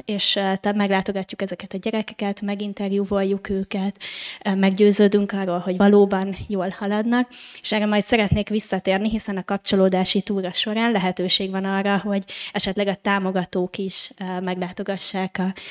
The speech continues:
gyerkőcöket. Öm,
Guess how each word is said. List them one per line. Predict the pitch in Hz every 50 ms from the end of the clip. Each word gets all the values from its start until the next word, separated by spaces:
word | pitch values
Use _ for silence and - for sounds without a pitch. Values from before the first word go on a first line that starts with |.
| - - -
gyerkőcöket. | - 190 185 175 180 - - 202 190 190 - - 208 - - 220 226 254 - - - - - - _ _ _ _ _ _ _ _ _ _ _ _ _ _ _ _ - - - - - _ _ _ _ _ _ _ - _ - 208
Öm, | 185 190 185 180 185 190 190 190 202 208